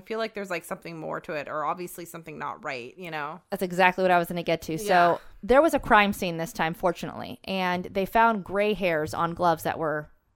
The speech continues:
Speaker 2: at the scene.
Speaker 1: Okay.
Speaker 2: And the investigators theorized that the gray hairs either came from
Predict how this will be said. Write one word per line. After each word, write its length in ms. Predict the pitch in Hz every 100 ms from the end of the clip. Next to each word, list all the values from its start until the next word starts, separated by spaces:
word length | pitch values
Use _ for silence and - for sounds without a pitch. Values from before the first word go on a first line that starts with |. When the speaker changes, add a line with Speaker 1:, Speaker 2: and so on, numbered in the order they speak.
| _ _
Speaker 2:
at 180 | 180 170
the 80 | 170
scene. 360 | - 156 135 175
Speaker 1:
Okay. 320 | 190 151 170 _ _ _
Speaker 2:
And 320 | 202 190 190
the 100 | 185
investigators 680 | 196 233 269 240 214 185 180
theorized 540 | - 233 196 180 175 175
that 100 | 175
the 60 |
gray 180 | 196 190
hairs 260 | 196 180 127
either 240 | 180 180
came 320 | 180 190 185
from 500 | 185 190 170 165 156